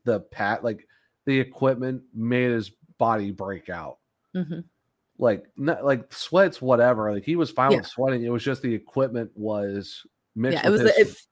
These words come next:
Speaker 2: like, a contact dermatitis, like, allergy kind of situation.
Speaker 1: Yeah, just, like,
Speaker 2: Um,
Speaker 1: the swe-, uh, his sweat on his equipment just
Speaker 2: Yeah.
Speaker 1: rubbed
Speaker 2: I
Speaker 1: his
Speaker 2: have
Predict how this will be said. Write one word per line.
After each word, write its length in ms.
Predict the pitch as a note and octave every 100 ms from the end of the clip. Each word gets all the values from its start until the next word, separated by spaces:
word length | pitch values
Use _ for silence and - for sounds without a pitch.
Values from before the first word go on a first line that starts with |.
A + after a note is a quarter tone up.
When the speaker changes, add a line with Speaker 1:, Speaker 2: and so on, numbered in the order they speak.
| _ _ _
Speaker 2:
like, 200 | G#3+ F#3+
a 80 | F#3
contact 680 | F3 - A3+ A#3 A#3 G#3+ F#3+
dermatitis, 680 | F#3 F3+ F3+ F3+ E3+ E3+
like, 160 | E3 D#3
allergy 440 | - D#3 D#3+ D#3 D3+
kind 240 | - D3+
of 60 | C3+
situation. 720 | - - B2+ F#2 - - - - _ _ _ -
Speaker 1:
Yeah, 320 | C#3+ C3+ E3+
just, 160 | D3 D3+
like, 80 |
Speaker 2:
Um, 60 | C#3
Speaker 1:
the 100 | C3
swe-, 320 | - - C3
uh, 200 | C3 C3
his 220 | A2+ D3+ C#3
sweat 300 | - C#3 C#3+
on 220 | A#2+ A#2+
his 180 | A2+ G#2
equipment 640 | - A#2+ A2 G2+ E2+ D#2
just 500 | - G2+ F#2+ - _ _ _
Speaker 2:
Yeah. 140 | F3 - - - -
Speaker 1:
rubbed 160 | B2+ -
Speaker 2:
I 60 |
Speaker 1:
his 260 | C#4 C4+
Speaker 2:
have 100 | A#3